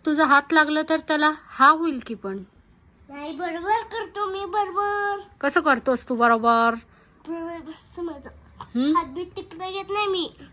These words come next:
Speaker 1: इथं आम्हालाच तू थप, थप, थप हात पाय मारून सगळं रात्री तिकडं ढकलतोस. मग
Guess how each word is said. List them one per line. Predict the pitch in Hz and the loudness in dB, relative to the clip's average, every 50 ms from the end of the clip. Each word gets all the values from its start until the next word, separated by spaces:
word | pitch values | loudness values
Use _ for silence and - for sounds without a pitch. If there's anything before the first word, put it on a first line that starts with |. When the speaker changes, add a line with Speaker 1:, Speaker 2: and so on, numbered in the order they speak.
| - - - - - - | -20 -20 -20 -20 -10 -10
Speaker 1:
इथं | 262 247 - 285 | -8 0 4 4
आम्हालाच | 269 254 233 226 240 254 277 294 311 - - - | 4 4 2 0 0 2 2 2 2 0 -2 -4
तू | 294 285 285 285 269 - - - - - - | -2 -2 0 -2 -2 -4 -8 -20 -20 -20 -2
थप, | - 226 262 254 - - | 2 2 2 2 0 -2
थप, | - 247 254 262 - - | 0 0 0 0 -4 -4
थप | - 262 269 269 - | 0 0 0 0 -4
हात | - - 226 226 220 220 - - - | -8 -2 -2 -2 -2 -2 -8 -10 -6
पाय | 220 214 220 226 | -4 -2 -2 -2
मारून | 226 226 214 214 220 240 247 | -2 -2 -2 -2 -2 -2 -2
सगळं | 240 - 214 196 214 226 240 | -2 -4 -6 -4 -2 -2 -2
रात्री | 233 226 214 214 - - - 240 | -2 -2 -4 -4 -8 -8 -8 -8
तिकडं | 208 - 208 202 214 240 | -6 -6 -6 -2 -2 -2
ढकलतोस. | 240 202 202 190 196 240 240 233 220 - 214 208 214 247 311 - - - - - - - - - - - - - _ | -2 -2 -4 -4 -2 -2 -2 -2 -2 -4 -4 -4 -2 -2 -4 -4 -8 -14 -20 -20 -20 -20 -20 -20 -20 -20 -20 -12 _
मग | 233 | -8